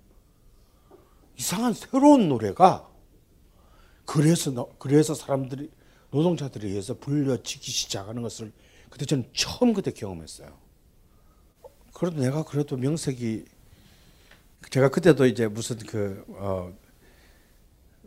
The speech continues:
노차사라는 집단, 노-, 노차사가 연행팀이 있고,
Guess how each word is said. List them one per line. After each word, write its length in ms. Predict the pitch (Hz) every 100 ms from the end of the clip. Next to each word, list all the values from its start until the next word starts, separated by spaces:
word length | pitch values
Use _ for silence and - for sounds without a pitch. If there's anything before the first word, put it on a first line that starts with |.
| -
노차사라는 1300 | - 110 131 - 196 190 185 185 180 180 156 117 104
집단, 500 | 95 - 110 110 104 -
노-, 220 | 120 -
노차사가 800 | 127 120 - 165 185 143 120 92
연행팀이 640 | 101 120 170 170 208 175
있고, 500 | 87 - 160 104 73